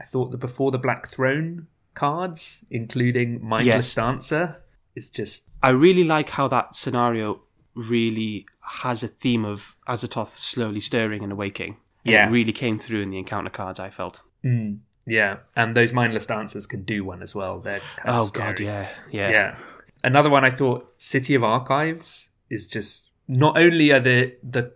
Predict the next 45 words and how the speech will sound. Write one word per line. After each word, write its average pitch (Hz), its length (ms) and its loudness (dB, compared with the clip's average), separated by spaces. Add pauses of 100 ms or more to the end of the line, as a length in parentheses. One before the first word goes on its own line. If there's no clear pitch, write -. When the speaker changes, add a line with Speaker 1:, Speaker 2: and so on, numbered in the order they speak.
(140)
Speaker 1:
encounter 123 460 -4
cards, 110 540 -6 (340)
you 113 160 -4
know, 110 60 -2
it's - 120 -6
got - 160 -8
things 110 180 -6
like 113 160 -6
Captive - 440 -4
Mind 120 560 0
and 110 100 -4
all 110 80 -4
the 104 120 -8
different 110 320 -10
Yithians, 101 560 -6
not 120 160 -2
only 127 200 2
are 117 60 4
they 110 460 2
themselves 107 600 -4
good, 98 380 -8 (500)
but - 260 -2
because 123 300 -4
of 120 180 -6
the 113 100 -2
scenario, 120 720 0 (300)
the - 120 -8
other 113 200 2
cards 110 440 -2
that 113 100 -12
make 113 320 0
up - 180 -6
the 117 80 -4
encounter 113 400 -6
deck 131 400 0
become 113 340 -8
terrifying. 113 720 -4 (300)
So, 110 140 0
Speaker 2:
Yeah. 104 60 2
Speaker 1:
like, 107 180 -4
Rot-, 120 260 0
Rotting 120 380 0
Remains 107 480 0
is 95 120 -8
just - 300 -6